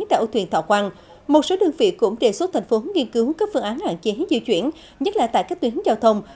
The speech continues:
các khu vực có nguy cơ sạt lở cao. Kết luận cuộc họp, Chủ tịch Ủy ban Nhân dân thành phố Lê Trung Chinh đề nghị các sở ngành, đơn vị,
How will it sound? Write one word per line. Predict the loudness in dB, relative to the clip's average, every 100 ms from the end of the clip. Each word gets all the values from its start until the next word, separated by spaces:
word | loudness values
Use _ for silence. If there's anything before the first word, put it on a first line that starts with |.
| -6
các | -2
khu | 0 2
vực | 2 2
có | -2 0
nguy | 2
cơ | 2 2
sạt | -2 -4
lở | -4 0
cao. | 2 2 0 -10 -20 -16 0
Kết | 4
luận | 4 2
cuộc | -2
họp, | 2 2 0 _ -2
Chủ | -2
tịch | 2 2
Ủy | 2
ban | 0
Nhân | 0 0
dân | 2 0
thành | 0 0
phố | 0 0 4
Lê | 2
Trung | 4 0 4
Chinh | 4 4 2
đề | 2
nghị | 2 0
các | -2 -2
sở | -2 0
ngành, | -2 -2 2
đơn | 2
vị, | 4 2